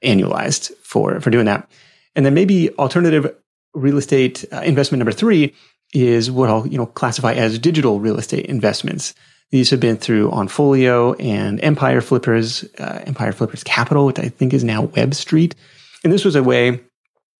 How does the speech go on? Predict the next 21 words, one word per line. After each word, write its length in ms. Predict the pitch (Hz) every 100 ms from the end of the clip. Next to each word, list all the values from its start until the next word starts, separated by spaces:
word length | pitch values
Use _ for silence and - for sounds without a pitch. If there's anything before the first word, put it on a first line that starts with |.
| -
uh, 100 | 139
and 140 | 135
these 100 | 143
guys, 180 | 127 117
these 160 | 175 160
companies 260 | 123 107
go 120 | 101
out 160 | 110 107
and 120 | 113
buy 380 | 101 101 98 98 - _
websites, 560 | - 87 - - - -
or 120 | 104
they, 220 | 90 95
you 260 | 92 - 156
know, 160 | - 127 - -
f-, 360 | - - 175
facilitate 560 | - - 151 131 123 -
operators 480 | 101 101 95 98 98
to 80 |
go 120 | - 98
out 220 | 95